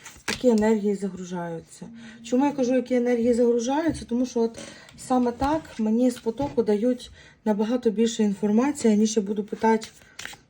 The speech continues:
якісь чіткі моменти. Да? Тому що це онлайн-розклад, це не розклад особистий. Бо на особистому треба більш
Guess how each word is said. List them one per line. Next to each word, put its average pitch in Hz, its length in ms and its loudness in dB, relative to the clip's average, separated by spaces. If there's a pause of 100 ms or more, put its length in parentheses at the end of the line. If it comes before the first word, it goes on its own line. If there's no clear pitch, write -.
(440)
якісь 202 340 -6
чіткі 214 360 -2
моменти. 175 640 -2
Да? 190 280 -4 (520)
Тому 190 180 -6
що - 120 -10
це 196 220 -6
онлайн-розклад, 196 800 -2
це 170 140 -12
не 180 220 -8 (580)
розклад 226 560 -6
особистий. 170 680 -10 (640)
Бо 185 80 -6
на 185 80 -2
особистому 202 600 -4
треба 208 260 -2
більш 196 440 -8